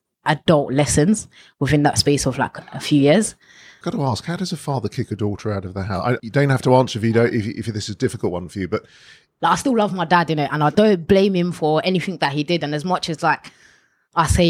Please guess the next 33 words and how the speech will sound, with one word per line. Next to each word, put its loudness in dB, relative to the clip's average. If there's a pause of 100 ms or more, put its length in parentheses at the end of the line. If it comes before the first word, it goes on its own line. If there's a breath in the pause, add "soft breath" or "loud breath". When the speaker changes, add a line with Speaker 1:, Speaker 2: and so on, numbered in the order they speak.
Speaker 1:
he 0
kicked -4
me 0
out, 2
like, -2 (220)
um, 2
it 2
was 2
the 4
right 4
thing 2
that 2
maybe 0
I 6
wasn't 2
there 2 (160)
at -2
the -4
time -6 (100)
as -2
well. 2
So, -2
like, 0
I 4
kind 2
of -4 (140)
see 0
that 0 (320)
it -2
was -4
just, -6
like, -6
a, -4